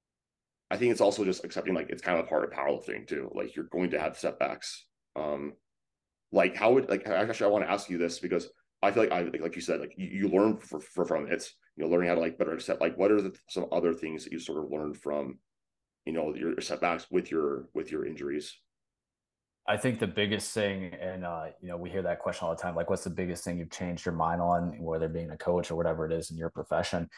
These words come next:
Speaker 2: Uh, for me, it's like, you, you don't need to do as much volume or work as you think you do to make progress. And I wish I could go back in time and tell my younger self that. Um, and in some ways, I don't, I don't regret any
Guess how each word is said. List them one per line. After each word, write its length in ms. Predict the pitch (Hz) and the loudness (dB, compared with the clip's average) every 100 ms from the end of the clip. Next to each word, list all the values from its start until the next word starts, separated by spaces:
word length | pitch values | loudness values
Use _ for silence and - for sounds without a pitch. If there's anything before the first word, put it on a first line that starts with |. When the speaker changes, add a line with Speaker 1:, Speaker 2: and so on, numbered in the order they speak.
| - - - | -20 -20 0
Speaker 2:
Uh, 140 | 87 85 | 2 4
for 160 | 85 | 2
me, 260 | 90 120 104 | 4 6 6
it's 180 | 87 - | 6 4
like, 240 | 87 85 - | 4 2 -6
you, 360 | 92 95 101 101 | -2 2 2 2
you 100 | 104 | 2
don't 200 | 98 85 | 2 4
need 120 | 95 | 0
to 80 | 90 | 0
do 160 | 87 90 | 0 -2
as 120 | 82 | 0
much 500 | 87 90 87 - - - | 2 4 2 -6 -10 -4
volume 460 | 87 87 87 85 | 4 4 4 0
or 200 | - 85 | -4 -4
work 260 | 82 85 87 | 0 0 0
as 120 | 82 | -6
you 100 | 82 | -8
think 280 | 78 85 85 | -6 -6 -2
you 80 | 90 | 0
do 320 | 90 92 95 - | 2 2 0 -4
to 100 | 87 | 0
make 240 | 85 - | 0 2
progress. 560 | 82 82 87 90 - - | 2 4 4 2 0 -6
And 100 | 92 | -2
I 80 | 85 | 0
wish 240 | 87 87 90 | 2 2 2
I 80 | |
could 180 | 87 85 | 0 0
go 120 | 85 | -2
back 320 | 80 85 85 90 | 0 0 0 -2
in 100 | 87 | -2
time 300 | 90 90 82 | 0 0 -4
and 100 | 80 | 0
tell 400 | 90 85 82 - - _ | 4 4 2 -6 -20 _
my 140 | 92 85 | 0 2
younger 320 | 87 85 80 | 2 0 -2
self 340 | - 82 87 | 4 4 4
that. 280 | 107 110 - - _ _ _ | 4 2 0 -12 _ _ _
Um, 360 | 95 92 90 87 | 4 4 4 2
and 120 | 110 | 0
in 60 | 113 | 2
some 160 | 156 151 | 2 4
ways, 200 | 135 117 | 4 4
I 80 | |
don't, 300 | 95 107 80 - 98 | 4 2 0 -4 -2
I 100 | 104 | 0
don't 160 | 104 | 0
regret 380 | 98 90 101 85 | -2 0 0 0
any 440 | 92 92 87 82 | -4 -6 -10 -12